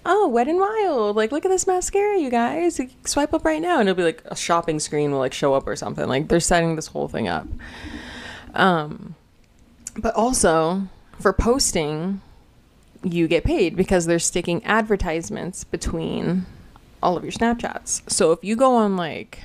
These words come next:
Bad Baby, <laughs> if you go on her Snapchat account, her, she has, like, three hundred slides, okay?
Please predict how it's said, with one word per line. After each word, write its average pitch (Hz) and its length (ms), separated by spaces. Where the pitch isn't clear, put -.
Bad 147 480
Baby, 151 540
<laughs> - 40
if 294 1120
you 277 140
go 196 160
on 294 80
her 285 100
Snapchat 185 580
account, 196 440
her, 196 340
she 254 180
has, 294 180
like, 226 280
three 180 360
hundred 190 400
slides, - 760
okay? 175 560